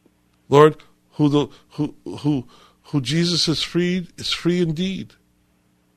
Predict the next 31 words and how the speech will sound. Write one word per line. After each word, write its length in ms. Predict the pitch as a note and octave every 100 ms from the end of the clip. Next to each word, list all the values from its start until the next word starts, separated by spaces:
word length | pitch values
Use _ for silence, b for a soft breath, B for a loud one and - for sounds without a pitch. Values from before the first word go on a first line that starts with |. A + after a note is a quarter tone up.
| _ _ _
And 100 | A2+
she, 240 | - E3 -
I 120 | C3
claim 340 | - D#3+ D#3+
freedom 440 | - - E3+ D3 A#2+
right 280 | B2 C#3+ C3+
now, 200 | B2+ A#2
Lord, 280 | G#2+ E2+ - -
for 160 | -
Louise 360 | A#2 C#3 C#3+ B2
and 100 | A#2
all 180 | C#3 D#3+
those 220 | C#3 -
who 100 | B2
are 40 |
addicted, 540 | A#2 C#3 C#3 B2 - - _ _ _ _ _ _ _ _ _ _ _ - -
all 200 | F3 E3+
those 280 | D3+ B2+
who 140 | - C#3+
are 160 | B2 b b
struggling 520 | - - E3 D#3+ D#3
with 140 | D#3 D3+
addiction, 500 | C3+ C3 - G2 F2
Lord. 200 | F#2+ F2 _ _ _ _ _ _ _ _ _ _ _ - -
I 100 | G#2+
pray 220 | - C3
your 140 | A#2+
blessing 420 | G#2+ B2 B2 C3 B2+
and 80 | A#2
your 80 |
power, 520 | A2 - B2 B2+ B2+